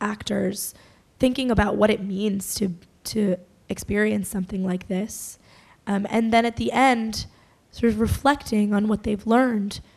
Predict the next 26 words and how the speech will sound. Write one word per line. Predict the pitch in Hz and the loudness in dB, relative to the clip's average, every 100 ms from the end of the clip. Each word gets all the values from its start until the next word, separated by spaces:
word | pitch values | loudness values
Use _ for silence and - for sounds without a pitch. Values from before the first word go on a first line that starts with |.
| - | -6
through | 220 | 0
portraying | 220 214 208 - 220 220 | 2 2 0 0 0 -2
these | 208 202 - | -6 -8 2
characters | - 220 226 - 196 196 196 - - | 4 4 -2 -4 -2 -2 -4 -8 -4
and | 214 | -2
what | 214 220 | -2 -2
they've | 220 196 | -2 0
learned | 202 214 214 208 208 | 4 4 4 2 -2
about | 208 190 202 202 - | -2 -2 -2 -6 -8
how | - 202 202 202 202 208 _ - _ _ - _ _ _ _ - - - _ - | -8 -2 0 2 0 -6 _ -20 _ _ -20 _ _ _ _ -20 -20 -20 _ -12
violence | 190 196 202 226 220 214 214 - - | -2 2 4 2 2 0 -2 -6 -6
is | 214 190 | -2 -2
happening | - 202 - 202 202 202 208 214 | 0 -2 0 0 0 0 -4 -8
to | - 220 | -6 0
all | - 214 | 2 2
people | 220 220 208 214 202 - | 2 -2 0 0 0 0
everywhere | 202 196 220 202 190 185 180 | -4 -2 0 0 0 0 -2
and | - 202 | -4 -6
how | 175 196 196 190 190 190 - - _ | -4 -2 0 0 0 -4 -16 -20 _
compassion | - 202 - 220 196 - 214 202 | -4 6 6 6 0 0 0 0
can | - 214 | -2 -2
transcend | 208 - 208 196 - 190 196 | -2 -2 -2 0 0 2 2
those | 196 202 190 | 0 -4 -4
boundaries | - 196 196 196 185 196 196 - | -4 0 0 2 -2 -2 -4 -8
of | - - | -18 0
race, | 190 202 196 - - | 2 2 -4 -10 -14